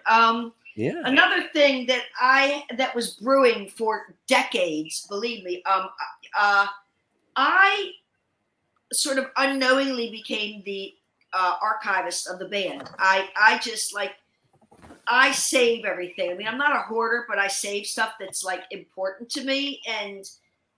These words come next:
Speaker 1: my whole life has been just one thing after the next that was, like, a dream that I can't believe it's really happening to me. This kid from Dundalk, I mean, I just had a dream. I grew
Speaker 2: Mm.
Speaker 1: up in a very blue-collar, working-class neighborhood.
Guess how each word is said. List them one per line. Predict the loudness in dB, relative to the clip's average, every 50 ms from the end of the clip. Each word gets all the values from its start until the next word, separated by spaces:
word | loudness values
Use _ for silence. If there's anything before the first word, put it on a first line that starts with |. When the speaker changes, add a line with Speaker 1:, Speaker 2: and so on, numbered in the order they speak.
| _ _ _ _ _ _ _ _ _ _ _ -20 _ -14
Speaker 1:
my | -8 -6 -2 -2 0 0 -2
whole | 0 0 0 0 0 0
life | 0 0 0 -2 -2 -4 -8
has | -10 -10 -12 -12
been | -10 -10 -8 -8 -8 -8 -10 -12 -14 -14
just | -12 -10 -10 -10 -10 -8
one | -6 -6 -6 -6 -8 -10
thing | -10 -10 -8 -6
after | -8 -8 -8 -10 -12
the | -12 -10 -8
next | -8 -8 -8 -8 -8
that | -8 -8 -8 -8
was, | -8 -6 -6 -4
like, | -4 -4 -6 -6 -6
a | -8 -8
dream | -8 -8 -8 -8 -4 -2 -2 -2 -2 -4 -6 -10 -14 -16 -16 -18 _ _ _ _ _ _
that | -2 -2
I | -2 -2
can't | -4 -6 -8 -8 -8 -8 -8
believe | -10 -8 -8 -8 -10 -12 -12
it's | -12 -10 -10
really | -10 -12 -12 -8
happening | -4 -2 -2 -2 -2 -4 -10 -10 -10
to | -10 -10
me. | -8 -6 -4 -4 -4 -6 -10 _ _ _ _ _
This | -4 -4 -4 -2
kid | -2 -2 -4 -4 -4
from | -10 -14 -6
Dundalk, | -2 0 0 2 4 4 6 6 4 2
I | -2 -4 -6
mean, | -8 -14 -8 -4
I | -2 -2 -2 -2
just | -4 -8 -8 -8 -8
had | -8 -8 -8
a | -8
dream. | -8 -8 -8 -8 -8 -10 -14 -18 _ _ _ _ _ _ _ _ -6
I | -4 -2
grew | -2 0 0 -2
Speaker 2:
Mm. |
Speaker 1:
up | -2 -2 -4
in | -4 -4
a | 0
very | 4 4 4 4 4 0 -4
blue-collar, | -8 -8 -6 -2 -2 0 0 0 0
working-class | 0 -2 -4 -4 -8 -6 -4 -2 -2 -2 -2 -4
neighborhood. | -4 -6 -6 -6 -4 -2 0 0 -2 -4